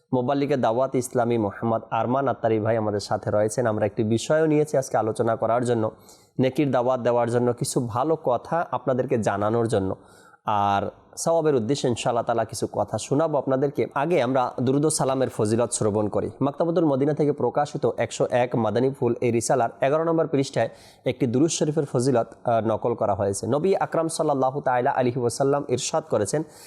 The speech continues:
"যে ব্যক্তি কিতাবে আমার উপর দুরুদ শরীফ লিখে যতক্ষণ পর্যন্ত আমার নাম তাতে থাকবে, ফেরেশতারা তার জন্য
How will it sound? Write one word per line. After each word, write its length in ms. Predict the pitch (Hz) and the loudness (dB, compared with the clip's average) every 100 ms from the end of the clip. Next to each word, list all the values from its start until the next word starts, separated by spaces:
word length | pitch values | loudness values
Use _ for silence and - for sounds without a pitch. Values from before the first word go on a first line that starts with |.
| - - | -8 0
"যে 160 | 143 | 2
ব্যক্তি 260 | 180 185 190 | 2 0 -2
কিতাবে 480 | 156 - 143 139 165 | -2 0 0 2 0
আমার 320 | 127 123 131 | 0 2 0
উপর 260 | 135 147 | 0 0
দুরুদ 260 | 135 127 165 | 2 2 2
শরীফ 240 | - 151 | 2 0
লিখে 360 | 127 117 - 135 | 2 0 0 0
যতক্ষণ 520 | 117 127 156 - 185 | 0 0 -2 -2 -2
পর্যন্ত 420 | 170 131 131 131 156 | 0 0 0 2 0
আমার 300 | 147 131 135 | 0 0 0
নাম 300 | 117 127 165 | 2 2 0
তাতে 220 | 170 143 131 | -2 -2 -2
থাকবে, 360 | 131 117 147 | -2 0 -2
ফেরেশতারা 540 | 151 139 143 - 135 143 | 0 0 -2 0 0 0
তার 280 | 123 113 | 0 0
জন্য 380 | 110 120 123 170 | 2 2 2 0